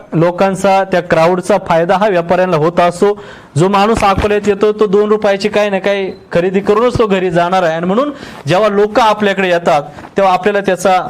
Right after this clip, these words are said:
फायदा होत असतो. हा मागील वर्षाचा पण अनुभव आपण सर्वांनी तो पाहिलेला आहे. आणि म्हणून त्याला विरोध करण्यापेक्षा, त्याला टीका, टीका, टिप्पणी करण्यापेक्षा या सर्व गोर गरीब लोकांचं आपण सर्वांनी स्वागत करावं. आम्ही त्याची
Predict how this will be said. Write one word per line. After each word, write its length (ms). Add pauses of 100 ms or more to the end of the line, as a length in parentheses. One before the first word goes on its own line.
फायदा 240
होत 200
असतो. 240
हा 120
मागील 340
वर्षाचा 380
पण 180
अनुभव 260
आपण 320 (300)
सर्वांनी 400
तो 80
पाहिलेला 420
आहे. 100 (300)
आणि 140
म्हणून 300
त्याला 260
विरोध 300
करण्यापेक्षा, 760 (360)
त्याला 180
टीका, 260
टीका, 380
टिप्पणी 360
करण्यापेक्षा 680 (380)
या 80
सर्व 260
गोर 240
गरीब 400
लोकांचं 420
आपण 180
सर्वांनी 540 (180)
स्वागत 380 (100)
करावं. 380 (360)
आम्ही 420
त्याची 500